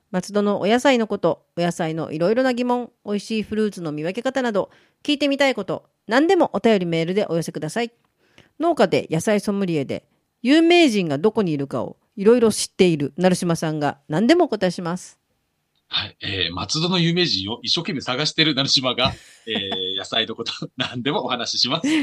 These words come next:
Speaker 1: 探してたんですね。はい。
Speaker 2: はい。
Speaker 1: で、これからも探してください。
Speaker 2: <laughs> お願い。
Speaker 1: はい。
Speaker 2: はい、わかりました。はい。
Speaker 1: お便りメールアドレスは、野菜アットマークエフエム松戸ドットコムです。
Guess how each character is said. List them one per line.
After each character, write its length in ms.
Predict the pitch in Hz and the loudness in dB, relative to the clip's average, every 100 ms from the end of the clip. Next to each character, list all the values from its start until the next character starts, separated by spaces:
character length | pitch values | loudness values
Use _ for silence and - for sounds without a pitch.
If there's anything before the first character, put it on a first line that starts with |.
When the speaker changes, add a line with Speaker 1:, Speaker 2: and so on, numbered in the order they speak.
| 247 | -2
Speaker 1:
探 260 | - 170 214 | -6 -4 -4
し 60 | |
て 80 | 247 | -4
た 100 | 254 | -6
ん 80 | 160 | -6
で 60 | 117 | -8
す 120 | - | -6
ね。 220 | 143 254 - - | -6 -6 -10 -20
は 220 | - 160 117 | -4 -2 -2
い。 40 | |
Speaker 2:
は 200 | - - | 0 0
い。 40 | 120 | 0
Speaker 1:
で、 100 | 180 | 2
こ 100 | 208 | 2
れ 80 | |
か 120 | 190 196 | 2 2
ら 80 | 190 | 0
も 120 | 156 - 233 | 0 -6 -4
探 240 | - 170 | 0 2
し 60 | 175 | 0
て 80 | 170 | -4
く 60 | 165 | -6
だ 80 | |
さ 240 | 160 196 160 | -4 0 0
い。 80 | 202 - | 0 -2
Speaker 2:
<laughs> 200 | 269 262 | -4 0
お 60 | - | 2
願 60 | |
い。 40 | 262 | 4
Speaker 1:
は 100 | 190 | 4
い。 40 | |
Speaker 2:
は 200 | 151 156 | 2 2
い、 60 | 302 | 2
わ 120 | 302 | 2
か 80 | - | 0
り 80 | 147 | -2
ま 120 | 135 | -2
し 60 | - | -2
た。 180 | 135 - | -6 -6
は 120 | - 139 | -6 -4
い。 20 | |
Speaker 1:
お 20 | |
便 300 | 202 269 262 | 2 4 4
り 120 | 214 | 2
メ 180 | 208 214 | 0 0
ー 40 | 214 | 2
ル 80 | |
ア 80 | 208 | 2
ド 80 | 190 | 2
レ 120 | 165 | -2
ス 120 | 165 | -2
は、 140 | 226 233 | 2 2
野 140 | 185 | 2
菜 220 | 185 220 214 | 0 2 2
ア 40 | |
ッ 80 | 202 | 0
ト 120 | 202 | -2
マ 160 | 190 180 | 0 -2
ー 40 | |
ク 180 | 165 226 | 0 0
エ 100 | 202 | 0
フ 120 | 185 | 0
エ 100 | 196 | -2
ム 80 | 185 | 0
松 260 | 180 180 175 | 0 -2 0
戸 140 | 233 | 2
ド 100 | 196 | 0
ッ 20 | |
ト 220 | 170 - | -4 -6
コ 160 | 156 160 | -6 -6
ム 240 | 139 113 - | -6 -8 2
で 140 | 262 | 2
す。 180 | 311 - | 2 -6